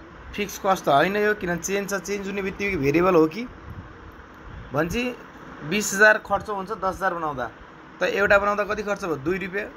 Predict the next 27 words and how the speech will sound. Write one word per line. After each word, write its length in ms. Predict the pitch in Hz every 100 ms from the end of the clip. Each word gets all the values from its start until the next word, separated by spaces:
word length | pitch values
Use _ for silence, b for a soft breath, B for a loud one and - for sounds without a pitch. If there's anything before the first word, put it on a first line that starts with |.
| -
त्यस्तै 320 | 180 185 - 214
यहाँ 380 | 185 202 247 247 - - - - -
तिस 200 | 202 175
हजार 180 | 202 190
डिभाइडेड 360 | 190 196 196
बाई 100 | 196
बिस 280 | 170 185 185
हजार, 200 | 180 214
यहाँ 220 | 196 202 180
डेढ 240 | 185 180
रुपियाँ 300 | 160 147 135
आयो। 180 | 117 101 98 - - - - - - - -
यहाँ 140 | 165
क्या 200 | 180 196 185 131
variable 320 | 117 139 170 190
cost, 240 | 180 180 -
यहाँ 260 | 151 185 175
दुई 120 | 190
रुपियाँ 320 | 190 190 214
आयो, 320 | 202 214 254 320 - - - -
यहाँ 160 | 165 214
वान 200 | 196 190
पोइन्ट 280 | 170 180 160
फाइभ 240 | 165 147
आयो 200 | 135 127
यसको 240 | 123 - 120
चाहिँ। 180 | 113